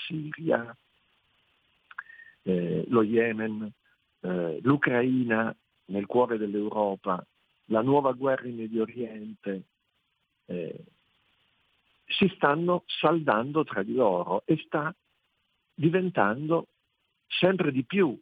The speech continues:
ecco, una guerra mondiale, una guerra veramente di nuovo mondiale. Eh, in questi sessanta anni dalla pace in Terris, invece di andare avanti sulla strada della pace,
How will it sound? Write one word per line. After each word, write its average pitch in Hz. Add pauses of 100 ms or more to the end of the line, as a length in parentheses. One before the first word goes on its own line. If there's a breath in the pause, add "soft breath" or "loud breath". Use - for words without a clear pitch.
ecco, -
una 180
guerra 123
mondiale, 104
una 127
guerra 135
veramente 139
di 131
nuovo 120 (240 soft breath)
mondiale. 120 (560 loud breath)
Eh, 117
in 127
questi 165
sessanta 147
anni 117
dalla 110
pace -
in 147
Terris, 160
invece 127
di 113
andare 117
avanti 120
sulla 87
strada 98
della 107
pace, -